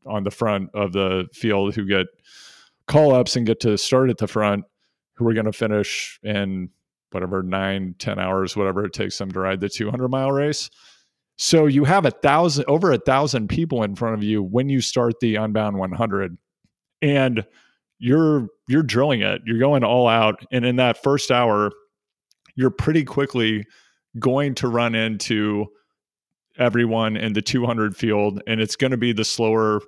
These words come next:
probably less proficient bike handling riders who are at the back of that field. And these roads are,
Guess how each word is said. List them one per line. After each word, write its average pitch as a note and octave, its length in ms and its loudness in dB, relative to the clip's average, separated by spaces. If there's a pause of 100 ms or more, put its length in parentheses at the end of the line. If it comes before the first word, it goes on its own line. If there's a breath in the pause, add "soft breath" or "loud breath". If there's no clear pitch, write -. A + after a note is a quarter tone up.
(260)
probably A2 560 0
less G#2+ 280 0
proficient G#2 600 -4 (340)
bike G#2 220 0
handling G#2 600 -4 (140)
riders G2+ 500 2
who A2+ 140 -2
are A2 40 4
at G#2+ 100 -2
the G#2+ 60 -2
back G#2+ 280 0
of A2 60 -4
that G2+ 200 0
field. G#2+ 480 0 (640 loud breath)
And B2 520 2 (720 soft breath)
these D#3+ 260 2
roads B2+ 400 2
are, G#2 280 2